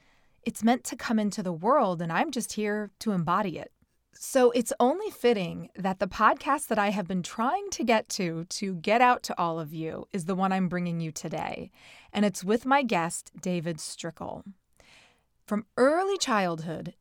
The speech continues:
David has received what he refers to as guidance from Source. During his teenage years, he developed a deep understanding of universal laws and he used these teachings that he was getting from Source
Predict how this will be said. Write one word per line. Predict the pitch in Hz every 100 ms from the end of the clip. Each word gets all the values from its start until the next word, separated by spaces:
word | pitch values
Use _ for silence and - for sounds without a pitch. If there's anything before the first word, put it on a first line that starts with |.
| -
David | 208 202 240 294
has | 302 240 202 185
received | 190 - 180 156
what | 170
he | 180
refers | 175 175 175 170 -
to | - 175
as | 180 - 143
guidance | 185 165 165 156 160 - -
from | - 170
Source. | 156 - 170 147 - - - - _ _ _ _ - _ _ _
During | 214 220
his | 214
teenage | - 233 254 247 190
years, | 202 202 -
he | 202
developed | 185 180 180 165 -
a | 165
deep | 139 214 240
understanding | 254 247 226 - - 175 170 170
of | 160
universal | 165 170 160 170 - 165
laws | 156 160 170 208 262 - _ _ _ -
and | 196
he | 202 202
used | 170 202 262 269
these | 277 277
teachings | - - 175 175 170 185
that | 170
he | 170
was | 165 196
getting | - 165 160 170
from | 214
Source | 226 - 160 165 202 -